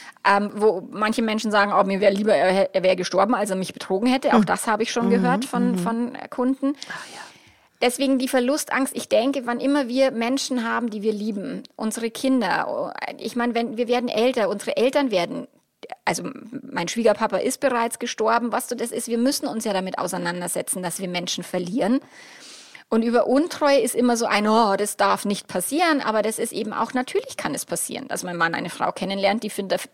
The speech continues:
Speaker 1: tausendmal cooler als mich. Und ich meine, wer bin ich zu sagen, „Du darfst dann nicht mit der leben“, auch wenn ich's total scheiße finden würde.
Speaker 2: Mhm.
Speaker 1: Aber er, es, er ist doch für sich auf diesem Planeten und muss ja für sich glücklich sein. Und wenn ihm das lieber ist als ich, ja,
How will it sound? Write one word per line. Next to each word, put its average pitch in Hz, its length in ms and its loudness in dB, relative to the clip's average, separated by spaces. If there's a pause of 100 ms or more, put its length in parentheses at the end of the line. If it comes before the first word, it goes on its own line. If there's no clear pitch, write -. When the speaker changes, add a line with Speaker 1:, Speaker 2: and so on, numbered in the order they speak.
Speaker 1:
tausendmal 185 320 -2
cooler 214 300 0
als - 180 2
mich. 262 240 4 (500)
Und 226 280 2
ich 226 100 0
meine, 214 200 -2
wer 202 120 6
bin 214 220 0
ich - 160 -4
zu 220 100 -4
sagen, 202 240 4
„Du 196 80 0
darfst 196 300 2
dann 185 100 0
nicht 190 160 0
mit 202 160 -6
der 175 260 2
leben“, 226 440 0
auch - 180 -4
wenn 180 100 -4
ich's 175 160 -8
total 254 380 2
scheiße 226 320 0
finden 254 380 0
würde. 233 180 8 (680)
Speaker 2:
Mhm. 208 120 2
Speaker 1:
Aber 247 240 4
er, 240 340 4
es, 240 200 -4
er 233 160 2
ist 233 120 -4
doch 233 100 -6
für - 140 -6
sich 214 260 -2
auf 208 100 -4
diesem 208 220 -8
Planeten 185 420 -6
und 185 100 -6
muss 190 140 -6
ja 196 80 -4
für 190 160 -4
sich 208 240 -2
glücklich 170 400 -6
sein. 175 340 0 (480)
Und 185 140 -2
wenn 190 180 0
ihm 196 300 -2
das 190 240 0
lieber 196 400 2
ist - 220 0
als 180 220 -4
ich, 247 260 -2
ja, 208 180 2